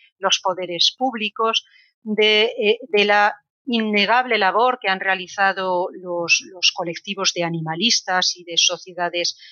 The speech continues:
protectoras. Y, y una vez que he realizado todo, todo ese análisis, un poco para entrar en materia, ya me centro en el caso concreto, hablo de por qué entiendo que los hechos pueden ser constitutivos de un presunto delito de maltrato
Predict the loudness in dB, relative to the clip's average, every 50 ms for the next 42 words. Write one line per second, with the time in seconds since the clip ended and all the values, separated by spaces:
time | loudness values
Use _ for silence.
0 | -20 _ _ _ 0 0 0 0 0 -4 -4 0 0 2 4 4 2 0 -2 -8
1 | _ _ _ _ _ _ _ 0 2 2 4 2 0 -2 -4 -2 0 2 2 4
2 | 4 4 4 2 0 0 0 2 4 4 4 2 0 -2 -6 _ 2 2 2 4
3 | 4 2 2 2 0 -2 0 0 2 2 2 0 0 _ 2 2 2 4 4 4
4 | 6 6 6 4 4 2 0 _ 0 2 4 4 4 4 4 4 4 2 2 2
5 | 2 2 2 2 0 -2 -2 -2 -2 -4 -2 -4 -4 -4 0 0 0 0 0 -4
6 | -4 -2 0 0 0 0 0 0 0 2 2 0 2 2 2 2 2 2 0 -2
7 | -2 -2 -4 -6 -10 -12 -12 -16 -20 -20 -18 -4 -2 0 0 0 -2 -2 -4 -4
8 | -4 -4 -6 -6 0 2 2 2 0 _ _ _ _ _ _ _ _ _ 4 4
9 | 6 6 4 2 2 2 4 4 2 2 0 -6 _ _ -12 -12 -8 -8 -10 -6
10 | -2 0 0 0 0 0 0 0 0 -2 -4 -8 -8 -6 -2 0 0 0 0 0
11 | 0 0 0 0 -2 -2 0 0 0 0 0 0 0 0 -2 -2 0 0 -2 -2
12 | -6 -14 -18 -8 -2 -2 0 0 0 0 0 -2 -4 -8 -12 -12 -12 -4 -2 -2
13 | -2 -2 -4 -10 -12 -10 -8 -2 -2 -2 0 0 -2 -4 -4 -4 -8 -8 -8 -8
14 | _ -2 -2 0 0 2 0 0 0